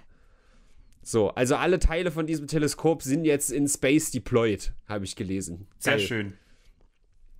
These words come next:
Speaker 2: Jetzt,
Speaker 1: Schön.
Speaker 2: äh, kann man theoretisch vielleicht auch einfach auf die Erde das richten und gucken, was in Tonga gerade abgeht.
Speaker 1: Das stimmt.
Speaker 2: Ich kann das ja durch Wolken durchgucken.
Speaker 1: Ou-, outside the box
Speaker 2: Man
Speaker 1: denken.
Speaker 2: weiß es nicht. Wir bleiben
Speaker 1: So.
Speaker 2: gespannt.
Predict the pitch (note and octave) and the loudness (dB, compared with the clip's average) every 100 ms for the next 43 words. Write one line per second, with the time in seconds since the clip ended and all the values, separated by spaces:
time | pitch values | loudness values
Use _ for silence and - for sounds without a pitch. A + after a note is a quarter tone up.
0 | - - - C#3 D3+ - - - C3+ C3+ | -20 -20 -6 -6 -4 -8 -10 -2 2 2
1 | C#3 - D3+ E3 D#3+ D#3 - D3 C3 E3+ | 0 -2 -4 -4 -6 -6 -2 0 0 -2
2 | E3+ - D3 D3 - C3+ - C#3 C3+ C#3 | -4 -6 -2 -2 -2 -4 -2 -4 -4 -4
3 | C#3 - - F3+ B2+ A#2+ D3 - - B2+ | -4 -2 0 0 -2 -4 -6 -6 -6 -6
4 | E3+ - C#3 C#3+ C3 F3+ G#3+ A#2 G2+ G2 | -6 -6 -6 -6 -6 -4 -4 -2 0 -2
5 | G2+ G#2+ G#2 - _ _ _ - - - | -4 -8 -10 -12 _ _ _ -20 -20 -12
6 | - E2+ - - B2+ G2 E2+ - - - | -10 -6 -6 -2 -2 -2 -8 -14 -20 -18
7 | - - - - - - - - - G#2+ | -18 -20 -20 -18 -18 -18 -20 -20 -20 -18
8 | - A2 - - A2+ - C3+ C#3 B2 D3+ | -16 -16 -18 -16 -14 -8 -6 -4 -6 -4
9 | C#3 D#3 D3 C3+ F3 - B2+ D#3+ F3+ _ | -2 -2 -2 -6 -8 -10 -12 -12 -14 _
10 | _ - - _ - A2+ - C3 D3 - | _ -20 -20 _ -4 -4 2 2 2 0
11 | C3 - - C#3 - - - D3+ G#3 A3 | 0 -2 -4 -4 -4 -6 -4 0 2 4
12 | G#3 F#3 D#3 C3 B2 - B2 C#3 F3+ F#3+ | 4 2 -2 -4 -4 -4 -2 -2 0 -2
13 | F#3 E3 B2+ G#2+ - | -2 -4 -2 -4 -6